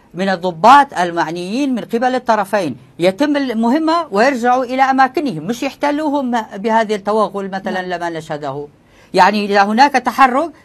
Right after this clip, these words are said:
Speaker 1: تروح تفوت على الدولة الثانية وتحل المشكلة وترجع لبلدك، هذا كان اتفاقية. في،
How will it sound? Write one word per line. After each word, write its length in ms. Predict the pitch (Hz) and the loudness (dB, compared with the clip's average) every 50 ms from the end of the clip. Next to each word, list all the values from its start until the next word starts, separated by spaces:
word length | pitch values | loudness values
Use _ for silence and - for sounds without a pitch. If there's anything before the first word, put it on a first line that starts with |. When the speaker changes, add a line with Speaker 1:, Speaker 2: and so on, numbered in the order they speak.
| _ _ - | _ _ -2
Speaker 1:
تروح 280 | 220 233 277 320 277 220 | 0 2 2 2 0 -2
تفوت 340 | - - - 269 285 233 | -4 -8 -6 -6 -6 -4
على 200 | 220 202 220 220 | -2 0 0 0
الدولة 280 | 220 196 240 262 262 240 | 0 0 -2 -2 -2 -2
الثانية 500 | 226 - 247 240 247 240 262 277 302 302 | -4 -2 -2 -2 0 -2 -2 -4 -4 -4
وتحل 720 | 247 208 214 208 208 208 208 202 208 - - - 285 285 | -4 -2 0 2 2 2 2 0 -4 -6 -6 -4 -2 -2
المشكلة 460 | 277 262 262 247 - - 302 294 330 330 | -2 -4 -4 -6 -8 -8 -4 -2 -2 -2
وترجع 400 | 302 - - 233 214 214 185 175 | -2 -2 -4 -4 -2 -2 -2 -2
لبلدك، 520 | 156 139 127 117 113 104 98 101 - 151 | -2 -4 -6 -6 -8 -8 -10 -12 -4 0
هذا 220 | 196 262 294 320 | 0 2 2 2
كان 260 | 285 - 285 277 269 269 | 0 0 0 0 0 -2
اتفاقية. 600 | 240 - 233 220 240 202 185 - 135 107 92 - - _ _ _ _ - - - - - - | -4 -6 -4 -2 -2 -2 -2 -4 -6 -8 -8 -10 -16 _ _ _ _ -20 -20 -20 -20 -20 -6
في، 400 | - 254 277 294 294 285 - | -2 0 0 0 0 -2 -6